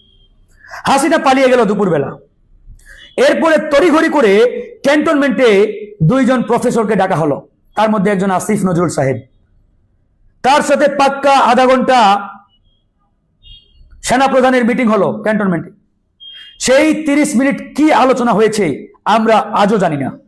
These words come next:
আপনারা কেউই জানেন না। আমি যতটুকু জানি বিভিন্ন সোর্স থেকে, সেখানে আলোচনা করে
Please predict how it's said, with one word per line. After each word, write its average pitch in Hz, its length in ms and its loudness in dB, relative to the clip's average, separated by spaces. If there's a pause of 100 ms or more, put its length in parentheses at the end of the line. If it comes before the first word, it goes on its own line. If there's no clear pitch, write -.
(380)
আপনারা 233 360 0
কেউই 349 300 2
জানেন 226 220 -2
না। - 260 -8 (1800)
আমি 294 220 0
যতটুকু 302 380 0
জানি 254 280 2
বিভিন্ন 240 240 0
সোর্স 277 360 0
থেকে, 190 540 -2 (320)
সেখানে 262 420 0
আলোচনা 240 420 0
করে 220 520 0